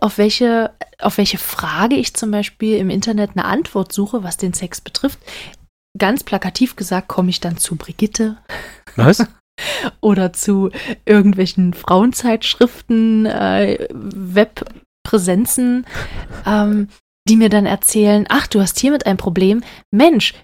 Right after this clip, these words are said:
Speaker 1: Fingerschnipp, dann probier's doch mal hiermit. Hiermit wird dein Sexleben noch besser." Und ich denk mir dann manchmal,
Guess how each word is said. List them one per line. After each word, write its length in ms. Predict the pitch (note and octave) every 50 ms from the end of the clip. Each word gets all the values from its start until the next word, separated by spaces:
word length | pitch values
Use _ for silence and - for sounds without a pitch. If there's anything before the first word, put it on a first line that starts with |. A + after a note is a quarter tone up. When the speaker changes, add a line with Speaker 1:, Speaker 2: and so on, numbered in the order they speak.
| _ _ -
Speaker 1:
Fingerschnipp, 600 | - D#4 D4 B3 G#3 - - - F3+ E3+ - - -
dann 180 | - F3 G#3 A#3
probier's 380 | - A3 F3+ F#3 G3 F#3+ -
doch 140 | - F#3+ -
mal 140 | F#3+ F#3 F3+
hiermit. 400 | F3 F3 G3+ G3 F3+ F3 E3+ -
Hiermit 420 | - - B3+ C#4+ D#4+ D#4 C4+ -
wird 180 | - G#3 G#3+ -
dein 140 | F#3+ F3 F3
Sexleben 540 | - - A#3 G#3+ - - G#3+ G#3 G#3 G3 F#3+
noch 240 | F#3+ G3+ G3+ G3
besser." 380 | - - F#3+ F#3+ - F#3 F3 F3 - - - - - _ _ -
Und 120 | F3 F3
ich 140 | G3 G3+ -
denk 200 | - A3 A3+ A3
mir 120 | A3+ A#3+ A#3
dann 140 | A#3+ A3+
manchmal, 500 | A3+ A3 A3 A3+ A3 - A3+ G#3+ G#3+ G#3+